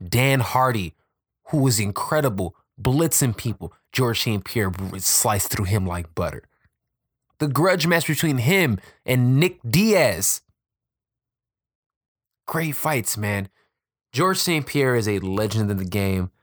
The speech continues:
I will always respect, and you know what? I'm gonna have to get in the studio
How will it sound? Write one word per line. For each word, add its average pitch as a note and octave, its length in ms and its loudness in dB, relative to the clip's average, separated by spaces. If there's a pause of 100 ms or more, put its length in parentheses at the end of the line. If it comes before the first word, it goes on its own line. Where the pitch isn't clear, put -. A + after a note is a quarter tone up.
(160)
I - 100 -2
will G2+ 220 -4 (280)
always B2 680 2
respect, A2 380 -2
and A#2+ 120 -2
you D#3+ 80 -2
know F#3+ 140 0
what? F#3 280 0
I'm G3 180 2
gonna D#3+ 140 2
have C3+ 120 2
to C3 60 -2
get B2+ 260 2
in B2 140 2
the G#2+ 80 2
studio A#2+ 580 0